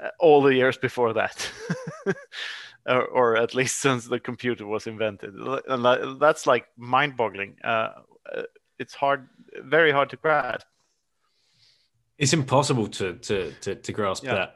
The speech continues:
Speaker 2: That, that's, that's crazy.
Speaker 1: Yeah,
Speaker 2: And
Speaker 1: I, I have that quote in, <laughs> I think in both books, but, like, like, the, the,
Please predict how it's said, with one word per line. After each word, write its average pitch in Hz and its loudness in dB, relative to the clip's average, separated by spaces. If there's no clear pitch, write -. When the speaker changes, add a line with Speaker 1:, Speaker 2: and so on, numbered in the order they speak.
Speaker 2:
That, 123 -4
that's, - -4
that's 110 -4
crazy. 104 -4
Speaker 1:
Yeah, 139 4
Speaker 2:
And 143 2
Speaker 1:
I, - 2
I - 6
have 156 4
that 147 4
quote 147 2
in, 127 -4
<laughs> - -14
I 143 4
think 147 0
in 123 -2
both 131 4
books, 104 -2
but, 107 -2
like, 107 2
like, 110 -2
the, 101 -2
the, 110 -4